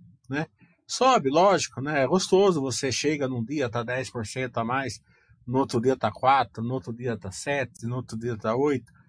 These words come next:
né? É, a bolsa tá caindo, ela sobe, a bolsa tá subindo, ela sobe, a bolsa de lado, ela sobe,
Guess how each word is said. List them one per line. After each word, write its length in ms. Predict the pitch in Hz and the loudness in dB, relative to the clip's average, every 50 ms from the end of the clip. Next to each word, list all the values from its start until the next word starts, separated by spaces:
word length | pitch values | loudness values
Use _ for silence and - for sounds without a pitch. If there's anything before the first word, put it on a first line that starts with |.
| _ _ _ _ _ _ _ - | _ _ _ _ _ _ _ -6
né? 260 | 113 127 139 151 - - - - _ _ _ _ - - - - - - | -4 -4 -4 -4 -8 -12 -20 -20 _ _ _ _ -20 -20 -20 -20 -18 -10
É, 640 | 139 123 120 123 123 123 120 120 117 117 110 104 - - | -6 -4 -4 -2 -2 -2 -2 -2 -2 -2 -4 -6 -8 -6
a 160 | - 127 127 | -4 -2 0
bolsa 340 | 127 135 147 160 147 139 - | 0 2 2 2 2 2 2
tá 80 | 147 131 | 0 0
caindo, 440 | - - 123 120 135 151 151 139 131 | 2 2 0 2 2 0 0 0 0
ela 180 | 123 117 117 | -2 -2 -2
sobe, 640 | 107 - - 139 139 151 151 139 120 117 110 107 107 | -6 -4 0 2 4 4 4 4 2 0 -4 -4 -4
a 40 | |
bolsa 360 | 107 120 131 143 143 - - 120 | -4 -4 -4 -4 -4 -6 -8 -6
tá 300 | - 123 123 117 110 104 | -4 -4 -4 -4 -6 -10
subindo, 500 | - - 117 110 117 143 156 151 135 117 | -10 -10 -10 -8 -6 -6 -4 -2 -2 0
ela 140 | 107 104 | 0 -2
sobe, 400 | 104 - - 135 139 143 131 123 | -4 -4 -2 0 2 2 2 0
a 40 | 120 | 0
bolsa 300 | 117 131 135 131 - 139 | 0 0 0 0 -2 -4
de 160 | 127 117 113 | -4 -2 0
lado, 360 | 113 120 131 139 135 127 117 113 | 2 4 4 4 4 2 0 -2
ela 100 | 110 104 | -4 -4
sobe, 520 | - - - 135 143 147 127 123 113 | -4 -2 0 2 2 2 0 -2 -8